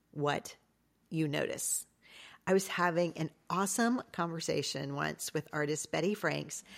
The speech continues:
about her process of finding her voice or her style. And she mentioned that she had an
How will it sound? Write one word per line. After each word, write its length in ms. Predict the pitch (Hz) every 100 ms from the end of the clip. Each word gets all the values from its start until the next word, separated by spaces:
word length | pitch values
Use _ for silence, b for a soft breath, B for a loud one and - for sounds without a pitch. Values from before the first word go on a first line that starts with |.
| B B
about 320 | 175 170 160 -
her 240 | - 262
process 680 | - 156 160 156 151 165 - -
of 100 | -
finding 380 | 156 147 143
her 340 | 135 - 330 311
voice 440 | 156 135 156 196
or 100 | -
her 140 | 208 269
style. 580 | - - 131 139 175 226 B B B B B _
And 160 | 208 202
she 380 | - - 247 233
mentioned 840 | 262 415 415 - 202 160 170 175 -
that 200 | 190 165
she 360 | - - 381 453
had 460 | 233 196 180 175 - 175
an 200 | 156